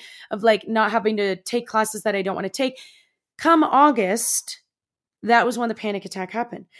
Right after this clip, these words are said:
because I'm like, "Okay, wait, actually, like, I don't have school anymore. Like, I actually have to run my own business and I have to create my own schedule.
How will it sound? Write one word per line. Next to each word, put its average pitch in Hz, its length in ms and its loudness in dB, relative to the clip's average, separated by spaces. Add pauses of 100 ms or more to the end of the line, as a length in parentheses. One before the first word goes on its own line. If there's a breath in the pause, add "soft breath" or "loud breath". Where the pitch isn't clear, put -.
(140 loud breath)
because 233 220 -4
I'm 240 80 -4
like, 220 260 -4 (1200)
"Okay, 208 220 -4
wait, 202 200 -4
actually, 202 420 -6
like, 180 300 -6
I 208 80 -8
don't 196 120 -6
have 190 100 -8
school - 260 -8
anymore. 180 300 -6
Like, 185 140 -6
I 175 80 -6
actually 196 440 -8
have 185 240 -8
to 180 260 -6 (480 soft breath)
run 226 200 0
my 202 160 -2
own 185 140 -6
business 208 400 -6
and 202 140 -8
I 196 40 -4
have 190 120 -10
to 180 80 -14
create 202 600 -4
my 196 180 -4
own 180 140 -4
schedule. - 640 -8